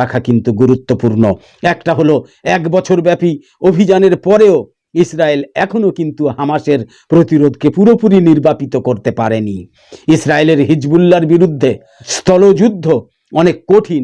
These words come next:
এবং আরও বিপজ্জনক হতে পারে তাই। আর দুই হচ্ছে, দুই হচ্ছে বেঞ্জামিন নেতানিয়াহুর মতো সাবেক মার্কিন প্রেসিডেন্ট জর্জ ডব্লিউ বুশও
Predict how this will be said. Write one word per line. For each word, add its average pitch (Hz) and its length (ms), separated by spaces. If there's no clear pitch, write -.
এবং 127 140
আরও 170 160
বিপজ্জনক 143 680
হতে 120 200
পারে 107 240
তাই। 90 160
আর 151 80
দুই 254 180
হচ্ছে, - 320
দুই 180 320
হচ্ছে 196 300
বেঞ্জামিন 202 680
নেতানিয়াহুর 214 640
মতো 208 160
সাবেক 180 320
মার্কিন 196 400
প্রেসিডেন্ট 202 440
জর্জ 214 240
ডব্লিউ 190 420
বুশও 240 360